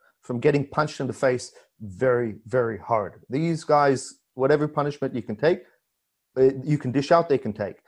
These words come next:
And you see multiple times these really tough guys getting a kick in between the legs, and the fight is off for, for two minutes, for three minutes, um, until they can actually get back on their feet and continue fighting. So there's no question that it's very effective.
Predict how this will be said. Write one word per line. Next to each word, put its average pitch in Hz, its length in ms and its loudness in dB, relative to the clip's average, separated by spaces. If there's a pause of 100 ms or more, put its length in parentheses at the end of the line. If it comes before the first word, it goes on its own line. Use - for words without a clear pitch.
(320)
And 143 200 0
you 165 80 0
see 226 220 -4
multiple 226 340 2
times 226 300 -2
these 110 280 -2
really 185 220 4
tough 196 300 -2
guys 107 400 -4 (340)
getting 175 260 4
a 135 40 0
kick - 320 -4
in 170 100 -4
between 139 320 -4
the 110 100 0
legs, 104 360 -6 (300)
and 135 400 -2 (200)
the 131 140 -6
fight 190 300 6
is 160 120 2
off 202 280 0
for, 117 280 2
for - 160 -8
two 175 220 -2
minutes, 175 300 0
for - 160 -8
three 185 240 0
minutes, 170 500 -2 (460)
um, 117 480 2 (340)
until 156 320 0
they 160 140 2
can 165 120 -2
actually 160 300 -2
get 151 240 -2
back 139 160 0
on 131 140 -2
their 120 100 -2
feet 135 240 -6
and 110 160 -8
continue 107 400 -6
fighting. 98 400 -8 (300)
So 151 120 -2
there's 151 200 2
no 254 100 6
question 214 300 2
that 135 80 2
it's - 180 -2
very 127 320 0
effective. 104 420 -6